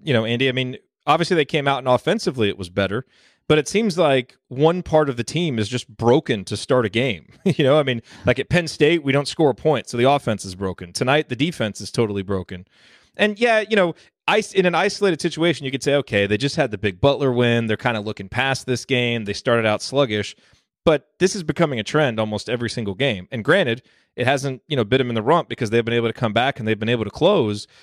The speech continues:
But, you know, they're playing with fire, continuing to start out like this. And so, you know, we, we talked before, okay, you know, maybe you change up some things offensively and, you know, you, you attack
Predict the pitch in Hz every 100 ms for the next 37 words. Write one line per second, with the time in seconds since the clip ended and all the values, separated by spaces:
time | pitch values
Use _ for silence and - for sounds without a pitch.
0 | _ _ _ 156 147 _ 160 143 131 196
1 | 254 143 - 135 175 131 95 - 117 156
2 | 160 139 117 110 - 117 107 131 90 87
3 | - - - - 113 - 127 120 117 107
4 | _ _ _ _ 143 123 156 190 180 175
5 | 135 - 110 214 247 127 147 135 139 139
6 | 120 143 151 131 - 143 131 139 - 127
7 | 143 127 120 - 139 123 113 107 101 95
8 | 92 _ _ 113 104 104 95 104 92 -
9 | 113 156 139